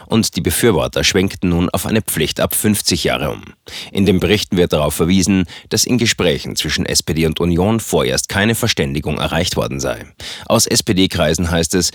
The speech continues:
Gespräche liefen, es gebe keinen neuen Stand. Scholz hat den Entwurf für eine Pflicht ab achtzehn Jahren unterstützt. Verschiedene Vorschläge. In der kommenden Woche ist im Bundestag eine Abstimmung ohne Fraktionsvorgaben geplant. Es liegen mehrere Vorschläge vor.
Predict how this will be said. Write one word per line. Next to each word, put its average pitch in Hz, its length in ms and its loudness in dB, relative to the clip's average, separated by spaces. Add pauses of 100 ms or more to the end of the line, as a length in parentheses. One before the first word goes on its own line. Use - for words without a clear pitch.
(200)
Gespräche 92 520 2
liefen, 95 500 2
es - 160 2
gebe 113 220 4
keinen 101 320 2
neuen 82 180 4
Stand. - 480 -2 (140)
Scholz 76 420 2
hat - 140 0
den 120 80 4
Entwurf 85 380 2
für - 100 0
eine 92 160 4
Pflicht - 380 0
ab 78 160 -2
achtzehn 92 320 0
Jahren 78 200 2
unterstützt. - 720 -2 (1300)
Verschiedene 120 480 4
Vorschläge. - 720 -4 (380)
In 120 120 4
der 123 80 4
kommenden 113 440 2
Woche 80 280 0
ist - 240 0
im 98 100 2
Bundestag 95 560 2
eine 85 220 -2
Abstimmung 104 460 0
ohne 113 220 2
Fraktionsvorgaben 80 960 -2
geplant. - 500 -4 (340)
Es - 180 2
liegen 139 200 6
mehrere 80 360 2
Vorschläge 78 500 0
vor. - 380 -4